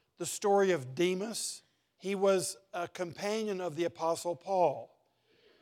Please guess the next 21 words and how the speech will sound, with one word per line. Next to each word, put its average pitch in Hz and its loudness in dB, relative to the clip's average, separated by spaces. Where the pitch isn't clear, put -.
When 175 -2
Paul 226 6
wrote, 196 6
wrote 196 2
to 196 -4
the 175 -4
Colossians 180 4
from 165 -4
a 156 -4
Roman, 175 -2
uh, 165 -2
prison, 151 -2
he 185 -2
mentioned 180 0
that 170 4
he 175 -4
was 180 2
sending 240 -2
greetings 170 0
from 151 -4
Luke, 185 6